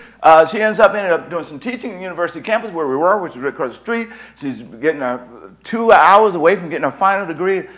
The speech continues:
master's in, in, uh, literature and English, right? And, and,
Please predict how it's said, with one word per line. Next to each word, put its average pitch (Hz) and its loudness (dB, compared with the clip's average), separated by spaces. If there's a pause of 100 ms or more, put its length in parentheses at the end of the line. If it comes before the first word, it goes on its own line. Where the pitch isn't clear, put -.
(180)
master's 160 -6
in, 135 -10
in, 117 -10
uh, 107 -14
literature 196 -4
and 160 -10 (300)
English, 214 -4
right? 185 -2
And, - -10 (360)
and, 127 -2